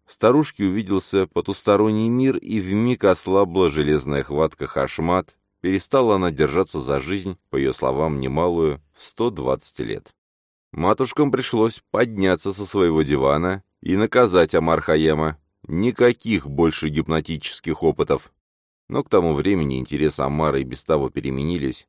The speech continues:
ознаменовав начало новой жизни.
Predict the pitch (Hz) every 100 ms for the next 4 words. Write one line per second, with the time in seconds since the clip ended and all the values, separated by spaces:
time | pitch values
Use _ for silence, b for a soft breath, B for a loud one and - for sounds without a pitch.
0 | - 80 78 80 73 71 82 101 98 82
1 | - 92 90 85 73 - 67 69 62 64
2 | 57 58 55 53 50